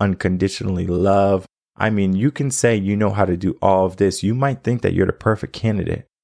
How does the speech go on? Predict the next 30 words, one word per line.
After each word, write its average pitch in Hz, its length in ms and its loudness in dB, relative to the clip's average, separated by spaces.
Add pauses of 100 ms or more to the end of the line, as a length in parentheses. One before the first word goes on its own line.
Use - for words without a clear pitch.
(140)
but 90 160 0
yet 104 300 0
just 117 280 0
because 107 400 0
you 95 160 0
know 101 200 0
how 101 180 -4
to 90 220 -2 (160)
do 117 260 2
these 98 360 2
things, 95 300 0
it 90 60 0
doesn't 92 320 0
make 95 220 0
you 76 40 0
the - 60 -2
perfect - 340 -2
candidate 82 380 -2
automatically. - 800 -2 (560)
The 90 100 0
reason 95 420 2
is 101 480 -2 (300)
what 107 300 0
the 98 100 2
person 92 720 -2 (180)
that 85 160 2
you're 87 160 2
going 98 460 0
with 85 260 0
needs 87 380 -2